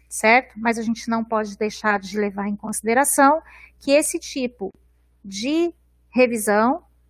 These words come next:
não é a melhor evidência disponível, como nós vimos na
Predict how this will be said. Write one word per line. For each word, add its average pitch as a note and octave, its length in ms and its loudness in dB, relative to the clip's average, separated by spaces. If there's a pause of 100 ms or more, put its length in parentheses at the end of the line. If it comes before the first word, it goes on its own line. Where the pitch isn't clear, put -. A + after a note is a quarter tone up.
(220)
não D#4 320 0
é C#4 160 6
a C#4 60 6
melhor A#3+ 460 4
evidência A#3+ 580 -2
disponível, A3 720 -4
como A3 260 -6
nós A3 240 -2
vimos A3 480 -4
na B3 440 2